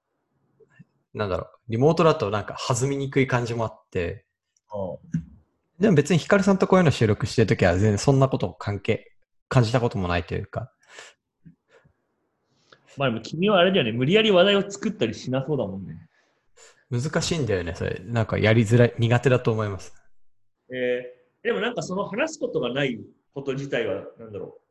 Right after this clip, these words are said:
Speaker 2: う、居心地が悪いの？
Speaker 1: うーん、なんか、今言われて思ったけど、あ、これ相手にも無駄な時間与えてるなって思っちゃう。
Speaker 2: それは臆病体質ですね。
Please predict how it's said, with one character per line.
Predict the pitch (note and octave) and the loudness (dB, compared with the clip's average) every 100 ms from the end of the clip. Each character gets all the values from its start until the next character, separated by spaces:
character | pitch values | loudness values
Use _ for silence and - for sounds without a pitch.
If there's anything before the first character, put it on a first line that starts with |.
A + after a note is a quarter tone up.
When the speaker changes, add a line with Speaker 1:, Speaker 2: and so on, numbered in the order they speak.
| _ _ C3 | _ _ -4
Speaker 2:
う、 | |
居 | |
心 | D3+ E3+ E3+ | -2 -2 -4
地 | D#3 | 0
が | C#3 | 0
悪 | C#3 | 2
い | B2+ | -2
の？ | F#2 - - - _ _ _ _ _ | -6 -16 -20 -20 _ _ _ _ _
Speaker 1:
う | - - _ _ _ _ - - - _ _ _ _ A#2+ | -20 -20 _ _ _ _ -20 -20 -20 _ _ _ _ -12
ー | |
ん、 | A#2 A#2 A#2 A2+ A2+ A2 A2 A2 _ _ - | -10 -10 -12 -16 -16 -18 -18 -20 _ _ -10
な | E3 | -8
ん | E3 | 2
か、 | G#2 - - _ _ _ - - - _ _ _ _ _ _ _ _ _ D3+ _ _ _ _ | 2 2 -6 _ _ _ -20 -20 -20 _ _ _ _ _ _ _ _ _ -20 _ _ _ _
今 | D#3+ C3 | 2 6
言 | A2+ | 6
わ | |
れ | A#2+ | 6
て | B2 | 4
思 | B2 | 2
っ | A#2+ | 0
た | A2+ | -2
け | - | -2
ど、 | - | -4
あ、 | - | -4
こ | B2+ E3+ | 0 2
れ | |
相 | B2+ D3 F#3+ | 4 4 4
手 | A#3 | -2
に | |
も | C#3 | -2
無 | G#2 G#2+ | -4 -2
駄 | B2+ | 2
な | C3+ | 2
時 | B2+ | 2
間 | D3 B2+ | 4 4
与 | - | 6
え | A#2 | 4
て | - | 4
る | A#2 | 2
な | A#2 | 2
っ | A2+ | -2
て | - | -4
思 | F#2 - | -6 -6
っ | |
ち | - - | -12 -16
ゃ | |
う。 | - _ _ _ _ _ _ _ _ - G#2+ G2+ G2+ G2 F#2+ _ _ _ _ _ | -16 _ _ _ _ _ _ _ _ -20 -20 _ -20 -20 _ _ _ _ _ _
Speaker 2:
そ | C3+ | -6
れ | C3 | 0
は | B2+ A#2+ - - | 2 2 -2 -8
臆 | A#2+ C3+ | -8 -2
病 | C3 C3 | -2 0
体 | C3 A#2 | -2 -4
質 | - | -6
で | F#2 | -12
す | - | -12
ね。 | D2 | -16